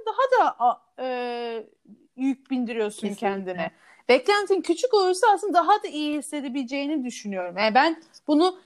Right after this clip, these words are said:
Speaker 1: yapmaya çalışan bir insanım. Bazen benim de büyük beklentilerim oluyor. "Hadi şunları
Speaker 2: Hı hı.
Speaker 1: da yapayım." diye ama diyorum ki, "Ya dur, kendime zarar veriyorum şu anda. Beklentim küçük olsun, iyi
Speaker 2: Hı hı.
Speaker 1: hissedeyim." Hani bir cumartesi günde plan yapmayayım. Yani, e,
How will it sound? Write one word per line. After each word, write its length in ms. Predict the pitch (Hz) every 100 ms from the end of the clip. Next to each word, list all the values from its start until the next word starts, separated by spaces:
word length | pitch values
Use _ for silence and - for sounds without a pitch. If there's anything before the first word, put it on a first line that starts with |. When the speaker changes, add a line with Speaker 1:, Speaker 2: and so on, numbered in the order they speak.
| _
Speaker 1:
yapmaya 520 | 269 277 269 320 381 392
çalışan 520 | 339 285 - 330 302
bir 60 | 233
insanım. 380 | 208 - 208
Bazen 340 | 233 294 311 285
benim 160 | 294
de 120 | 320 240
büyük 220 | 262 -
beklentilerim 680 | 202 - 208 202 214 208 202
oluyor. 300 | 190 208 220
"Hadi 200 | 240 -
şunları 320 | 214 214 214
Speaker 2:
Hı 40 |
hı. 40 | 202
Speaker 1:
da 40 |
yapayım." 580 | 226 196 - 208 196 196
diye 180 | 247 339
ama 160 | 466 453 - _ _ -
diyorum 180 | 381
ki, 100 | 480
"Ya 320 | 330 330 320 -
dur, 180 | 370 370 -
kendime 440 | - 269 294 381
zarar 520 | 311 262 262 311 359 285
veriyorum 480 | 233 214 196 190
şu 140 | 185 208
anda. 280 | 185 277 247
Beklentim 540 | 480 523 453 392 466 453 381 _ -
küçük 280 | - - 539
olsun, 400 | 427 285 - 392 508 - _ _ _
iyi 140 | 330
Speaker 2:
Hı 40 | 554 539
hı. 60 |
Speaker 1:
hissedeyim." 600 | 320 180 247 208 208 196 - _ _ -
Hani 380 | 277 330 339 - _
bir 100 | 415
cumartesi 500 | 453 403 349 - -
günde 280 | 330 320 370 466 403 - _ _ _ _ _ _ _ _ -
plan 280 | 294 320 339
yapmayayım. 640 | 349 381 392 254 226 196
Yani, 440 | 202 233 254 254
e, 60 | -